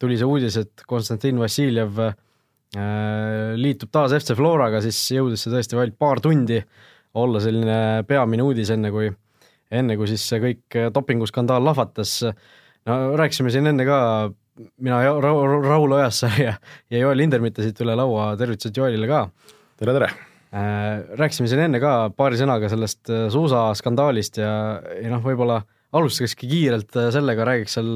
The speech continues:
Speaker 1: äh, paar asja ära, mis, mis, ma ei tea, minul on hingele näiteks jäänud, kes ma olen seda kaks päeva, noh, tegelenud ja kajastanud, siis,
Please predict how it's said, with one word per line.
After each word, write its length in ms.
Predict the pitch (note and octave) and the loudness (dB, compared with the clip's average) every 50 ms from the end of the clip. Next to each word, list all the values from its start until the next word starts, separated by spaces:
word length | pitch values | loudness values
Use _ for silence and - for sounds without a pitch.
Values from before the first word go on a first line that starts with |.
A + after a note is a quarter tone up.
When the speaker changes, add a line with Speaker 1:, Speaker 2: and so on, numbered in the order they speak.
| A2+ A2+ A2+ | -2 -2 -2
Speaker 1:
äh, 320 | A2+ A2+ A2+ A#2+ A#2 A2 - _ _ _ | -2 -2 -4 -6 -8 -10 -14 _ _ _
paar 160 | - C#3+ C3+ C3 | -2 0 0 2
asja 300 | C#3 B2+ - - B2+ C#3 | 0 0 0 2 2 2
ära, 80 | C3 A2+ | 2 2
mis, 220 | A2 G#2+ - - - A#2 A2+ A2 | 0 -2 -2 -4 -4 -4 -4 -4
mis, 140 | A#2 G#2+ - | -4 -4 -2
ma 80 | B2+ | -2
ei 60 | B2 A2+ | -2 0
tea, 80 | A2+ B2 | 0 2
minul 240 | D3+ D3+ B2 A2 | 2 2 2 0
on 140 | G#2+ G#2 G#2+ A#2 | 0 0 0 0
hingele 240 | C3+ C3+ A#2 G#2 G#2 G#2+ | 0 0 0 -2 -2 -4
näiteks 260 | G#2+ G2 G#2+ G#2+ - | -6 -6 -8 -6 -4
jäänud, 300 | B2+ B2+ B2 G#2+ F#2+ - _ - | -2 -2 -2 -4 -6 -8 _ -8
kes 640 | A2 G#2 G#2+ _ _ _ _ _ _ _ _ - - | -8 -8 -8 _ _ _ _ _ _ _ _ -12 -8
ma 60 | A2+ | -6
olen 60 | G#2+ G2+ | -4 -4
seda 140 | G#2+ G#2+ G#2+ | -2 -2 -2
kaks 160 | B2 A#2 - | -4 -4 -4
päeva, 300 | - A#2 A2 G#2+ G#2+ G#2+ G#2+ A2 A2 G#2+ G#2+ G#2+ G#2+ G#2+ G#2 | -2 -2 -2 0 -2 -2 -2 -2 -2 -2 -2 -4 -4 -6 -8
noh, 320 | G2+ - - A2+ A2+ G2+ - _ _ | -10 -12 -8 -8 -8 -8 -10 _ _
tegelenud 400 | - D3 B2+ A#2+ A2 G#2+ G#2 G#2 | -4 -2 0 0 0 0 -2 -2
ja 40 | G#2+ | 0
kajastanud, 500 | - C#3+ D3 B2+ G2+ - - G#2+ G2+ G2+ - - | 0 2 2 2 0 -2 -6 -6 -6 -8 -8 -10
siis, 140 | G#2+ G2+ | -10 -10